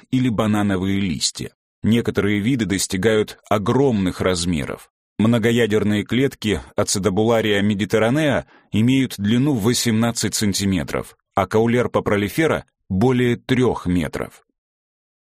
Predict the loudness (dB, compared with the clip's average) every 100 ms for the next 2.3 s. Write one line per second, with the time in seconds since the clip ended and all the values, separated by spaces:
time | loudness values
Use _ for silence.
0 | _ _ _ _ 0 2 2 0 2 0
1 | 0 -2 _ 0 2 2 0 -2 -4 -4
2 | -4 -4 -6